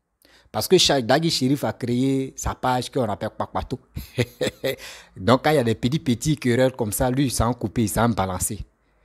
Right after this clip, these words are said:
Et nous tous, on s'en visionner. Donc c'est pour cela, il y a des gens qui font les clashs pour dire Lagui Chérif, faut partager ça pour que ça puisse arriver loin. Vous savez, si tous les cyberactivistes des opposants,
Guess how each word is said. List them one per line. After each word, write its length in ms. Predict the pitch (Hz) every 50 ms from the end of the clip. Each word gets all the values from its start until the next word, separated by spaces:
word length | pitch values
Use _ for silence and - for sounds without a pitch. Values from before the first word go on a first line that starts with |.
| _ _ -
Et 140 | 113 110 123
nous 120 | 127 127
tous, 260 | 123 123 - 113 - -
on 60 | 98
s'en 220 | 92 - 98 107
visionner. 500 | 107 95 92 92 82 95 90 92 98 98 - _ _ _ _ _ _ _ -
Donc 180 | - 87 - 196
c'est 160 | 175 - 160
pour 180 | 147 - 160 151
cela, 420 | - - 170 170 185 185 160 98 - _ _ _ _ -
il 40 | 113
y 20 |
a 60 | 117 120
des 100 | 135 127
gens 180 | 113 135 170
qui 140 | 165 - 120
font 160 | 107 - 135
les 140 | 135 123 101
clashs 280 | - - 131 123 117 -
pour 120 | - 110
dire 160 | 110 131 127
Lagui 260 | 120 135 139 131 143
Chérif, 300 | 127 - - 107 113 110 95 90 - _ _ -
faut 100 | 165 165
partager 440 | 165 120 107 - - 107 101 98 120
ça 180 | 113 - 117
pour 160 | 98 - 110 98
que 120 | - 139
ça 160 | - - 104
puisse 260 | - - 135 127 -
arriver 300 | 117 98 98 98 95 101 107
loin. 200 | 101 101 101 101 _ _ - - - - - -
Vous 160 | 107 139 214
savez, 480 | 214 - 156 147 139 170 180 180 180 - _ _ _ _ _ _ _ _ _ _ _ -
si 240 | - - 220 220
tous 100 | - -
les 120 | 190 151 139
cyberactivistes 1000 | - - 202 180 156 165 165 - 135 - - 135 123 139 160 - - - - 110 - _ _ _ _ _ - _ _ _ _ _ _ _ _ _ _ _ _ _ _ _ _ _ _ _ _ -
des 240 | 101 - - 123 113
opposants, 480 | 127 120 123 - 123 117 113 151 139